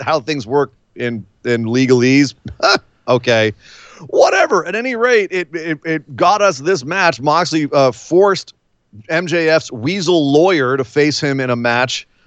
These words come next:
uh, as a preview of All Out. And so, sure enough, the lawyer was, uh, he tried everything he could to get out of it. Wardlow had to kick in the door to get him, which was a, a just wonderful moment.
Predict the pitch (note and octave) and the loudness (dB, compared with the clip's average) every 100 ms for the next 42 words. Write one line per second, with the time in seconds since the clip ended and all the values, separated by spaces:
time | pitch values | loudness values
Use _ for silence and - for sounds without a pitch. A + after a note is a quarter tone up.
0 | _ - A2+ A2+ A#2 A2+ - C3+ C3+ A#2 | _ -2 2 2 0 -4 -4 0 0 2
1 | B2+ A2+ A2+ G2+ G#2 A2 G#2+ A2 B2 B2+ | 2 4 2 2 2 2 2 2 0 -2
2 | A2+ B2+ A#2+ - F3+ F3 F3+ F3 - C3 | -4 -2 -2 -2 0 0 2 0 0 0
3 | B2+ D#3 F3+ D3 C3 B2+ G#2+ A#2 A2+ B2+ | 2 2 2 2 0 -2 0 0 0 -2
4 | A#2+ D#3 D#3 A3 A#3+ F#3+ E3 F3+ D3 C3+ | 0 2 2 0 -4 -4 -2 -2 0 2
5 | B2+ B2 C3+ _ _ _ B2 D#3+ F3 F3 | 2 2 0 _ _ _ -2 0 2 2
6 | D3 D3 C3+ - G#3+ G#3+ A3 G3+ F3 B2+ | 2 -2 -4 -6 -6 -2 -2 0 -4 -4
7 | G#2 F3 F3 C#3+ C3 G2+ C#3 C3+ G#2+ A#2 | 2 4 4 2 0 -2 0 0 -2 -6
8 | A#2 _ _ B2 B2+ C3+ A2 A#2+ A#2+ F2 | -14 _ _ -10 -2 -2 -4 -10 -12 -12
9 | - B2+ F#2+ - - D3 A#2 A#2+ D3+ D#3+ | -8 -8 -8 -20 -8 -4 -4 -6 0 0
10 | C3+ A#2+ A2 G#2 G2 F#2+ | 0 -2 -2 0 -2 -4